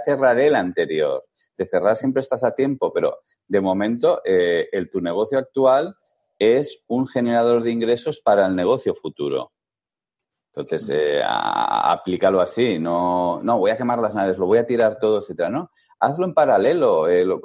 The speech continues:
Speaker 1: lo que has hecho tú. Oye, eso se llama diversificar el riesgo. Diversificar el riesgo.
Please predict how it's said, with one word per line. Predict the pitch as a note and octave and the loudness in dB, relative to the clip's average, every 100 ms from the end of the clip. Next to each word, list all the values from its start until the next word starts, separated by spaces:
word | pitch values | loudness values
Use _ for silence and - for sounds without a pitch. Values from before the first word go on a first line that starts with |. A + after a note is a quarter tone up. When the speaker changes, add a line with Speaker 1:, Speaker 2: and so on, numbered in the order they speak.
| C2+ | -2
Speaker 1:
lo | F#2+ | 0
que | F#2+ | 0
has | A2 | -2
hecho | D3+ C#3+ A2+ | -2 -4 -4
tú. | - D3 | -2 -2
Oye, | B2 B2 F2+ C2 D2 - | 0 2 0 0 -2 -2
eso | A2+ C#3+ | -4 -4
se | - | -2
llama | C#3+ D3 | 0 0
diversificar | C3 A#2 - G#2+ G2+ A#2 | 0 -2 -4 -8 0 2
el | B2+ F#2+ | 2 0
riesgo. | A2+ D3 F2 D2 - | 0 0 -2 -6 -6
Diversificar | G#2 G2+ G2 - G#2+ G2+ F#2+ B2+ | -4 2 2 0 -8 -8 0 0
el | C3 | 0
riesgo. | A2+ C#3 C3 E2 D2+ | 0 -2 -2 -4 -8